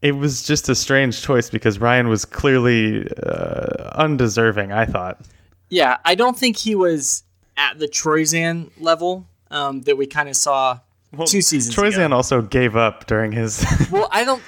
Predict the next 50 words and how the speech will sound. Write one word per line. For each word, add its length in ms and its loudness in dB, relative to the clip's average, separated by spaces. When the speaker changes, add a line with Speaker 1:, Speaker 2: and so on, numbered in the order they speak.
Speaker 2:
I 100 2
don't 120 2
know 100 2
that 100 -6
he 140 -4
gave 360 0
up 360 0
as 120 -4
much 200 0
as 100 -2
he 80 0
was 140 0
forced 420 -2
to 100 -4
give 180 2
up 320 -2
by 220 0
the 120 -12
cards 340 -2
he 80 -6
was 180 -8
dealt. 440 2
Ryan 560 2
is 200 -4
definitely 400 0
a 80 0
better, 540 0
smoother 440 0
talker 420 -2
than 140 -6
Troyzan 520 -2
was. 360 -4
But 240 0
I 100 4
think 300 0
Ryan, 580 4
Ryan 480 2
talked 340 -2
about 300 2
it, 220 -4
and 240 -4
Mike 240 0
called 240 -2
him 100 -6
out 180 2
on 160 0
it. 100 -10
He 220 -2
went 180 2
out, 300 0